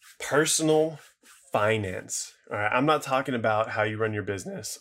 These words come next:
I'm not talking about, um, I'm not even gonna go, you, you know, if you're a churchgoer, I'm not gonna talk about how you tithe. I'm not gonna talk about any of that. I just wanna, uh, provide that light to, like, you need to care about your finances,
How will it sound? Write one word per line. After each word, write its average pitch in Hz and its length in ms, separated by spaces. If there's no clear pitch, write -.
I'm 113 200
not 110 160
talking 104 340
about, 98 460
um, 98 500
I'm 139 120
not 139 120
even 120 140
gonna 113 100
go, 113 340
you, 123 180
you 123 160
know, 104 100
if 101 100
you're 110 160
a 104 60
churchgoer, 113 560
I'm 107 100
not 107 100
gonna 104 120
talk 110 180
about 104 220
how 101 100
you 101 140
tithe. 98 440
I'm 117 220
not 113 180
gonna 104 140
talk 104 260
about 98 380
any 135 240
of 101 60
that. 104 300
I 120 160
just 127 180
wanna, 104 240
uh, 147 300
provide 110 540
that 107 240
light 107 340
to, 110 100
like, 98 180
you 135 180
need 131 140
to 101 100
care 117 280
about 101 280
your 113 100
finances, 104 720